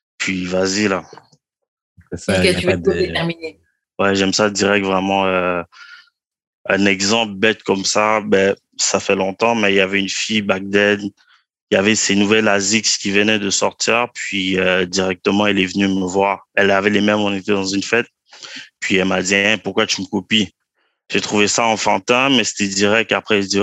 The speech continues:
Speaker 1: elle m'a dit, « Oh, t'as le même style que moi, blablabla. » Fait que là, c'était direct. Elle est
Speaker 3: Mm.
Speaker 1: rentrée direct dans le tas, ça va. Mais,
Speaker 3: Voilà,
Speaker 1: euh,
Speaker 3: une conversation directe.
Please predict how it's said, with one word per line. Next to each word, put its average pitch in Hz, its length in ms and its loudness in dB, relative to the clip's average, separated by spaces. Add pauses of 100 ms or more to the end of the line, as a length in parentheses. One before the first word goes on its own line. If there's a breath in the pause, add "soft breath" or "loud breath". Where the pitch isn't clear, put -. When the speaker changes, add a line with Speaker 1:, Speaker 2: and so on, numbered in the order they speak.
(220)
Speaker 1:
elle 107 100 -4
m'a 98 160 0
dit, « 98 220 0
Oh, 101 260 4
t'as 98 160 2
le 98 80 -2
même 98 160 0
style 101 300 -4
que - 100 -2
moi, 98 520 0
blablabla. » 95 520 0
Fait 101 140 0
que 104 80 0
là, 110 80 2
c'était 107 220 -4
direct. 101 480 0 (180)
Elle 101 140 0
est 98 40 2
Speaker 3:
Mm. 98 40 2
Speaker 1:
rentrée 98 280 -2
direct 101 300 0
dans 95 140 0
le 90 60 -8
tas, 101 260 0
ça 92 200 -2
va. 98 180 0 (1200 loud breath)
Mais, 92 280 -4
Speaker 3:
Voilà, 180 400 2
Speaker 1:
euh, - 40 -4
Speaker 3:
une - 260 -12
conversation 175 560 0
directe. 160 440 -4